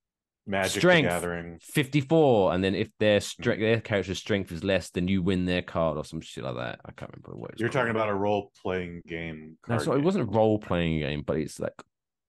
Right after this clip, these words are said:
Speaker 2: top,
Speaker 1: It,
Speaker 2: top,
Speaker 1: it
Speaker 2: top, top, uh, that doesn't
Speaker 1: Pokemon, it's, it's, it's all, I,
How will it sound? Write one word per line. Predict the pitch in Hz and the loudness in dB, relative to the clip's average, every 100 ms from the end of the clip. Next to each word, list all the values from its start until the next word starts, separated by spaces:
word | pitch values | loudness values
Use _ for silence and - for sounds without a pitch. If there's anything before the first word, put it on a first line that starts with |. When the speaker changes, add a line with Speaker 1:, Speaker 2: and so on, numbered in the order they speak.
| - | -4
Speaker 2:
top, | - 151 - _ | 0 0 -2 _
Speaker 1:
It, | - | -4
Speaker 2:
top, | 143 139 | -2 -2
Speaker 1:
it | - - - | -4 -6 -6
Speaker 2:
top, | - - | -6 -4
top, | - | -2
uh, | 95 80 69 64 | 0 0 -2 -4
that | 64 _ - | -8 _ -4
doesn't | 87 82 131 | -2 0 0
Speaker 1:
Pokemon, | 139 147 139 135 131 135 | 2 4 4 2 0 -4
it's, | 131 143 | -8 -8
it's, | - | -8
it's | 135 127 | -4 -2
all, | 131 | -2
I, | 120 | -4